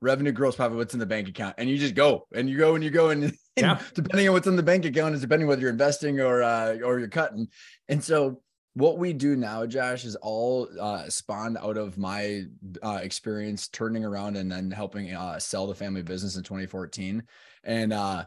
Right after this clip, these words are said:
Speaker 1: laundry list of things I wish I would have learned, man. Um, my dad started our family business from the ground up. So he scaled from zero to twenty.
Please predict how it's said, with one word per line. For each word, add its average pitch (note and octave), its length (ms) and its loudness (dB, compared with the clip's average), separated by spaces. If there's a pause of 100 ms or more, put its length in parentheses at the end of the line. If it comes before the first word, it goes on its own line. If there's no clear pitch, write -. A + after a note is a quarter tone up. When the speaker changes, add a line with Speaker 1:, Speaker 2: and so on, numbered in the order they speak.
(100)
Speaker 1:
laundry D#3 420 2
list D#3+ 240 2
of C3+ 80 -4
things C#3+ 220 2
I C3 80 4
wish C#3 200 2
I C3+ 40 2
would B2 140 2
have A#2 80 0
learned, C3+ 220 2
man. A2+ 360 0
Um, G#2+ 500 -2
my A2+ 140 -2
dad B2 260 0
started A#2 300 -2
our G#2+ 100 0
family G#2+ 240 -6
business G2 280 -6
from F#2 260 -6
the G2 80 -8
ground G#2 320 0
up. G2+ 160 -2
So G#2 180 -4
he G#2 140 -4
scaled G#2 320 -4
from G2 100 -4
zero G#2+ 180 -6
to G2+ 60 -8
twenty. C3 460 -4